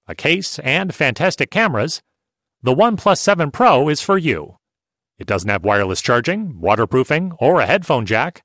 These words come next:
but it's also seven hundred dollars, a few hundred less than the one thousand dollar price tag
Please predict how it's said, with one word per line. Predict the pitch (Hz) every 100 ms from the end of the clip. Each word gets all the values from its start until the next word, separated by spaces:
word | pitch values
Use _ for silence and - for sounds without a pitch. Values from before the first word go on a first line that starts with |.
| _ _ _ _ -
but | 175
it's | 226 -
also | 190 -
seven | 208 220 190
hundred | 196 185 180
dollars, | 240 180 76 - - _ _ _ _ _ -
a |
few | - 107
hundred | 127 131 127
less | 127 131 -
than | 123
the | 113
one | 104 180
thousand | 170 170 151
dollar | 139 156 110
price | 196 208
tag | - 110 123